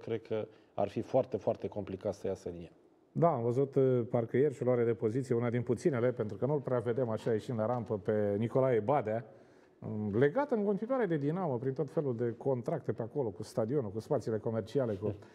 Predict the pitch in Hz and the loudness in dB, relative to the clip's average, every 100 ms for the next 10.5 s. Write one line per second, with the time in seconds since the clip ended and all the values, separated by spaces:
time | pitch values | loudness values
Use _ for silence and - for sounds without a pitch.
0 | - - - - 208 220 143 147 202 156 | -20 -20 -20 4 6 6 4 0 0 2
1 | 139 131 131 147 127 123 113 127 117 131 | 2 2 0 0 0 0 2 2 0 0
2 | 175 131 101 98 95 113 139 127 113 120 | 0 0 -2 -2 -2 -2 -2 -2 -2 0
3 | 117 110 110 151 123 101 113 120 120 120 | 0 0 0 0 -2 0 0 2 0 0
4 | 120 104 113 110 113 131 110 104 101 - | -2 0 0 2 2 0 2 0 -2 -10
5 | - - 107 98 123 117 - 170 - 113 | -18 -6 -2 0 0 -2 0 -2 -2 -2
6 | 104 98 95 - - - - 101 104 107 | 0 0 -4 -10 -20 -18 -6 -2 0 -2
7 | 107 - - 143 160 143 135 127 131 139 | -4 -4 0 2 2 0 0 0 0 -2
8 | 175 151 104 - 139 135 123 127 143 127 | 0 0 0 -2 0 0 -2 -2 -2 -2
9 | 120 131 120 120 160 165 - 113 98 - | 0 0 0 -2 0 0 2 0 0 -4
10 | - - - - 113 | -20 -20 -18 -6 -4